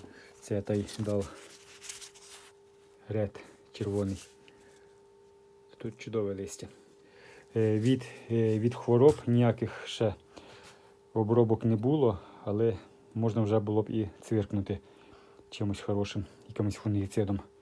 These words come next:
Квадріс, Скор, щось там таке, що є в кого наявності. А Тайдал Ред побив всі рекорди, поки місць.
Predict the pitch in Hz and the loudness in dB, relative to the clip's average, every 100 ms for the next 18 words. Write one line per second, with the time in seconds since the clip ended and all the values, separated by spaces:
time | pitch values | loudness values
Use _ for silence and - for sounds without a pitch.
0 | - - - - - - - 120 123 123 | -20 -20 -20 -20 -20 -14 0 2 4 2
1 | 117 - - - - - - 127 120 - | 2 -2 -16 -14 -14 -4 4 4 2 -4
2 | - - - 107 - 101 101 - 101 - | -18 -20 -8 -6 -4 -4 -4 -4 -4 -6
3 | - _ _ _ - - - 110 101 101 | -20 _ _ _ -20 -16 -2 -2 0 -2
4 | - - - - 101 101 101 101 101 98 | -4 -16 -12 -4 -2 0 0 0 -2 -4
5 | - 104 - _ _ - - - - - | -8 -16 -16 _ _ -20 -20 -20 -20 -20
6 | - - - - - - - - - - | -20 -20 -20 -20 -20 -20 -20 -20 -20 -20
7 | - - - - - - - - - 120 | -20 -20 -20 -20 -20 -20 -20 -12 -8 -4
8 | 117 113 123 113 117 135 - - - - | -2 2 2 2 2 0 -4 -18 -20 -20
9 | - 107 110 113 - 117 107 135 120 113 | -12 -2 4 4 4 2 4 2 2 0
10 | 98 113 107 101 - | 2 2 2 -2 -8